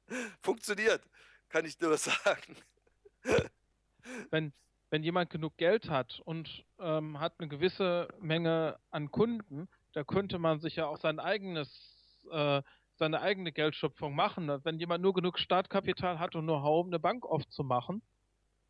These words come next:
Speaker 2: da, äh, da könnte man ja selber davon profitieren, wenn man eine Bank hat und noch verschiedene, auch andere Firmen.
Speaker 1: Ja,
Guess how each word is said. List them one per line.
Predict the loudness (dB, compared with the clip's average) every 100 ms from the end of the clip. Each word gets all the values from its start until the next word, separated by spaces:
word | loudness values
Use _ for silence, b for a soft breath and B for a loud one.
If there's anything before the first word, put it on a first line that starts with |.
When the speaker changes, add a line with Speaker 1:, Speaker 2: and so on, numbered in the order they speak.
| _ -2
Speaker 2:
da, | -2 0 -6 -10 2 6 6 4
äh, | b b _ _ _ _ _ _ _ _
da | -2
könnte | 0 -2 0
man | 2
ja | 4
selber | 4 2 4
davon | 0 0
profitieren, | -2 -2 -2 -2 0 0
wenn | 0
man | 0
eine | 0
Bank | 0 0 0
hat | -4
und | -2
noch | -4
verschiedene, | -2 -4 -2 -2
auch | 0
andere | 0 -2 -2
Firmen. | -6 -6 -6 -8 -20 _ _ _
Speaker 1:
Ja, | -4 -4